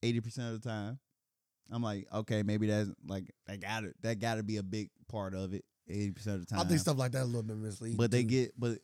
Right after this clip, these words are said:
Speaker 1: but they got, both got, like, share, like, the
Speaker 2: Yeah, he
Speaker 1: same
Speaker 2: can get
Speaker 1: amount of
Speaker 2: him anytime
Speaker 1: rights.
Speaker 2: he
Speaker 1: Yes,
Speaker 2: wants.
Speaker 1: same amount of
Speaker 2: Mm-hmm.
Speaker 1: rights and, and time as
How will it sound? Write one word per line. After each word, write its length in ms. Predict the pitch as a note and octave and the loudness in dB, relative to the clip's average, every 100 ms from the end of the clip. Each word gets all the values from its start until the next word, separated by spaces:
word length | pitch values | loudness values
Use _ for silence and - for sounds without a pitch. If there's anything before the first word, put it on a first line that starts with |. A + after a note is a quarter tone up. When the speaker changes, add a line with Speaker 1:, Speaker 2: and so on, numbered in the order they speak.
| - | -8
Speaker 1:
but 120 | G#2 | -4
they 100 | A2+ | -2
got, 260 | A#2 A2+ F#2+ | 0 -2 -4
both 200 | A#2+ G#2+ | -6 -4
got, 260 | G#2+ F#2 | -6 -6
like, 220 | G2 F#2+ F2+ _ - | -8 -8 -10 _ -12
share, 380 | B2 A2 G2 F#2+ - - | -8 -6 -8 -10 -16 -14
like, 220 | F#2+ F2 - - | -12 -12 -16 -12
the 80 | G#2 | 2
Speaker 2:
Yeah, 100 | E3+ | 6
he 60 | E3 | 8
Speaker 1:
same 140 | F#3+ | 8
Speaker 2:
can 0 | |
get 100 | E3 | 8
Speaker 1:
amount 160 | E3+ E3 | 8 8
of 60 | |
Speaker 2:
him 20 | E3 | 8
anytime 100 | D#3 | 8
Speaker 1:
rights. 80 | |
Speaker 2:
he 60 | C3+ | 6
Speaker 1:
Yes, 60 | A#2 | 4
Speaker 2:
wants. 320 | C3 - - | -2 -10 0
Speaker 1:
same 140 | B2 A#2+ | 8 8
amount 200 | A#2 A2+ | 8 8
of 20 | |
Speaker 2:
Mm-hmm. 40 | A2 | 6
Speaker 1:
rights 260 | G#2+ G2 | 4 2
and, 300 | G2+ F#2+ F#2 - | 2 2 0 -2
and 160 | G2+ | 0
time 380 | B2 G#2+ G2+ F#2+ | 2 2 2 2
as 220 | F#2 E2+ | -2 -4